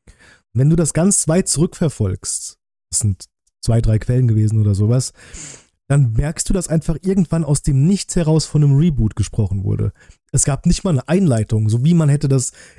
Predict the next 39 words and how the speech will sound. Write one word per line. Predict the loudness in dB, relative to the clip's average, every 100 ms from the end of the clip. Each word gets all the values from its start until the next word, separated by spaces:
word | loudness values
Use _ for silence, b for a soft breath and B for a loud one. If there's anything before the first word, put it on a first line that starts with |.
| B
interpretieren | 0 0 -2 -4 -4 -2 -2
können, | -2 -4
dass | -2
jetzt | -2
jemand | 0 2
hier | 0
von | 0 2
einem | 4
Reboot | 2 2 -2 -2
spricht. | -4 -4 -8 -18 _ _ _ _ _ _ _ -4
Und | 0 0 -2 B B B B B
dann | -2
fängt | -2 -4
quasi | -2 -2 0
eine | 2 2
Zeitschrift | 0 -4 -4 -4
an, | -2 0
von | 2
einem | 2
Reboot | 4 2 2 -2 -2
zu | -4
schreiben, | -2 0 2 2 0 0
sowas | 0 0 -2
wie | -2
Deadline | -4 -2 0 0
zum | 0 -2
Beispiel, | -2 -4 -4 0 2 0 B B B -4
und | -4 -2
alle | 0 0 0
anderen | 0 2 2
Idioten, | 0 0 0 2 0 0 -2 0
mich | 2 0 0
mit | -2
eingeschlossen, | 0 0 2 0 0 0 0 0 B B
übernehmen | 0 2 2 2 2 0
das | -2
dann | -2 -2
eben | -2 -2
einfach. | -2 -2 -2 -6